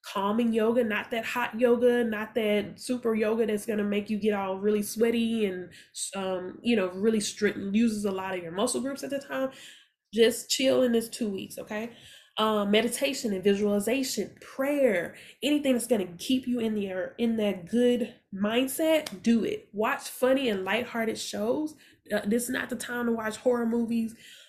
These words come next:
um, all that stuff, Friday thirteen, whatever, all that stuff, Jeepers Creepers, it's not time for that, okay? <laughs> So this is, um, you know,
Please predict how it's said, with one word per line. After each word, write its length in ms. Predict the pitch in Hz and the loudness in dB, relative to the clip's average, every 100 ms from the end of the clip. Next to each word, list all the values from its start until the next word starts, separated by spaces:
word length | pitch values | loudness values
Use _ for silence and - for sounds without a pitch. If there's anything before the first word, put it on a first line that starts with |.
| - | -8
um, 560 | 196 202 196 190 185 - 214 | -4 -4 -4 -6 -10 -10 -2
all 180 | 233 | 2
that 140 | 240 233 | 2 0
stuff, 420 | - 226 220 214 - - - - | -2 0 0 -2 -6 -20 -20 -8
Friday 300 | - 233 233 | -2 2 2
thirteen, 460 | 233 220 233 233 226 | 0 -2 -2 0 2
whatever, 320 | 240 233 220 | 4 4 2
all 140 | 214 | 0
that 140 | 214 214 | -2 -4
stuff, 280 | 208 202 202 - - - | -2 -2 -4 -18 -20 -2
Jeepers 260 | 233 247 208 | 0 0 -2
Creepers, 480 | 277 254 254 233 240 | 0 2 2 0 0
it's 60 | |
not 180 | 302 294 | -2 0
time 200 | 240 208 | 0 0
for 100 | 202 | -2
that, 180 | 160 160 | -8 -8
okay? 320 | - 208 214 | 0 2 4
<laughs> 280 | 233 370 370 | 4 10 10
So 680 | - - 349 254 233 226 233 - - | 10 6 8 8 8 4 0 -12 -2
this 220 | 240 277 | 0 2
is, 240 | 285 262 233 | 0 0 0
um, 640 | 208 214 208 202 185 185 - _ - - - _ _ _ | -2 0 0 0 -2 -8 -18 _ -20 -20 -20 _ _ _
you 140 | 226 | -2
know, 220 | 208 185 | -2 -4